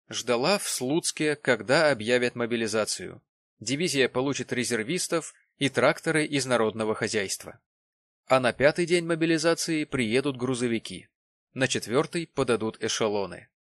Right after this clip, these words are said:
Так что о толпе в сто четырнадцать дивизий,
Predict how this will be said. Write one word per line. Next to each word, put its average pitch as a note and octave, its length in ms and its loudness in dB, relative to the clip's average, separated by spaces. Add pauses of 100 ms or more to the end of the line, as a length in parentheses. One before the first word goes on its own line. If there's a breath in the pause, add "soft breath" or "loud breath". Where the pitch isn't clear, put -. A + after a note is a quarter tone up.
(600)
Так F3 200 0
что D#3+ 300 2
о - 200 4
толпе D#3 560 4
в - 60 -2
сто - 300 0
четырнадцать D3 680 -2
дивизий, A#2 680 -4